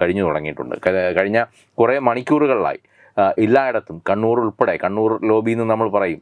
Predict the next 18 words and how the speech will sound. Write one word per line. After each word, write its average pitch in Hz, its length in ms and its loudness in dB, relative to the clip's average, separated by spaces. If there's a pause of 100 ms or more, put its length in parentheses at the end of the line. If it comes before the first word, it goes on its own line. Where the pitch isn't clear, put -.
ആ 90 120 2
ലോബി 110 320 2
ഉൾപ്പെടെയുള്ള 110 640 2
എല്ലാ 117 380 0
സ്-, - 140 -10 (100)
ആ, 120 40 2
ആ, 101 500 0 (240)
കേന്ദ്രങ്ങളിലും 117 640 0 (440)
തിരക്കിട്ട 151 420 2
ചർച്ചകളാണ്. 107 640 0 (540)
അത് 190 220 4
ഒരുപക്ഷെ 175 520 0 (100)
പി 160 160 4
വി 190 100 -2
അൻവറിൻ്റെ 175 440 0
കാര്യം 156 340 0
മാത്രമല്ല, 123 600 0
അവർ 127 200 0